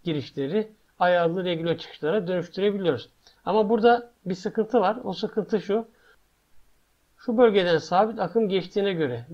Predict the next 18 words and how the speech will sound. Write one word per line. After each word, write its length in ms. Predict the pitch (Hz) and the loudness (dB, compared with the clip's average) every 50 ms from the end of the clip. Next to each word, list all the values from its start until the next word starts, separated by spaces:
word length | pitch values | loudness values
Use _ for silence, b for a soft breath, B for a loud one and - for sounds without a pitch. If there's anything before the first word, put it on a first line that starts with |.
| 165 170 | -4 0
diyelim 280 | 233 233 202 175 165 | 2 2 2 2 0
ki 120 | - 226 190 | -2 -4 -4
buradan 240 | 196 190 185 214 | -4 -4 -2 -2
yirmi 300 | 208 196 190 196 196 196 | -2 -2 -2 -4 -4 -4
sekiz 340 | 190 - 196 170 180 214 180 | -6 -6 -8 -6 -6 -6 -4
volt 280 | 170 175 196 190 - - | -4 -4 -6 -6 -8 -6
giriş 460 | 175 175 185 170 175 - - - _ _ _ _ _ _ - | -4 -4 -4 -4 -8 -14 -20 -20 _ _ _ _ _ _ -4
verdiniz. 520 | 160 156 147 127 123 143 170 196 - - - | -2 -2 -2 -2 -2 -4 -4 -4 -6 -10 -10
Çıkıştan 560 | - 220 - 214 180 - - 170 151 165 165 | -10 -6 -6 -6 -8 -6 -4 -4 -2 -2 -2
da 140 | 214 220 - - - | -4 -4 -6 -8 -8
üç 240 | 226 185 - - - | -8 -8 -8 -4 -4
volta 360 | 165 139 123 - 147 143 147 _ _ - | -4 -4 -4 -6 -10 -10 -12 _ _ -10
ayarladınız. 720 | 156 139 135 127 123 123 120 113 123 117 107 - - - _ _ _ _ _ _ _ _ - | -8 -6 -6 -4 -4 -6 -6 -6 -8 -10 -10 -12 -16 -20 _ _ _ _ _ _ _ _ 0
Varsayalım 680 | 185 202 226 214 214 - 208 202 214 226 233 233 233 _ _ _ _ _ _ - | 4 4 4 4 2 0 2 4 4 2 2 0 -6 _ _ _ _ _ _ 2
bir 100 | 220 214 | 4 4
amper 340 | 208 190 170 - 208 214 202 | 4 2 0 0 0 0 0
akım 320 | 196 170 - 208 196 180 | -2 -4 -2 -2 0 0
geçiyor. 420 | 156 143 117 - - 139 165 220 | 0 0 -2 -2 -4 -2 -2 -2